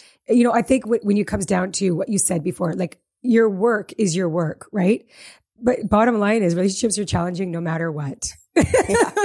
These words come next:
Speaker 1: Like, it is just inevitable, really, though.
Speaker 2: Yeah.
Speaker 1: But coming and being able to open up and be vulnerable about that space, eh, you know, that you are in and you're supposed to be this expert. Well, guess what? No matter what, it's gonna be hard.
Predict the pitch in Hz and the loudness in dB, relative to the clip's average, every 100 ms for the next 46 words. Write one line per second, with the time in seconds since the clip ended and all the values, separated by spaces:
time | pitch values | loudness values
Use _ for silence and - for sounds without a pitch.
0 | - - 330 294 302 - - 294 302 247 | -2 -2 0 0 -2 -2 -4 -2 0 0
1 | 294 277 - 269 254 - 220 208 208 214 | -2 -2 -2 -2 -2 -2 -2 0 2 0
2 | 180 160 147 220 269 233 196 165 175 240 | 0 -4 -4 2 4 4 2 0 0 0
3 | 196 - - 254 240 247 247 262 - 233 | 0 -4 -4 -2 0 2 2 0 -2 -2
4 | 214 233 226 220 214 - 202 208 196 180 | -2 -2 0 0 -2 -6 -4 -4 -2 -2
5 | 180 170 175 190 170 185 196 180 185 196 | -2 -2 -2 -4 -2 -2 -4 -4 -4 -2
6 | 202 - 180 233 - - - - - 226 | -2 0 0 2 2 0 -4 -8 -2 0
7 | 190 170 220 214 214 185 208 180 180 175 | 2 0 2 4 4 2 2 0 -2 -4
8 | 170 202 208 170 - 196 - 170 175 - | -4 -2 0 -2 -2 -2 0 -2 -4 -10
9 | - 202 180 226 - 180 151 190 208 208 | -10 -6 0 2 2 0 -6 -6 -6 -4
10 | 180 175 - - - 185 170 151 139 | -2 -2 -6 -8 -4 -2 0 -2 -4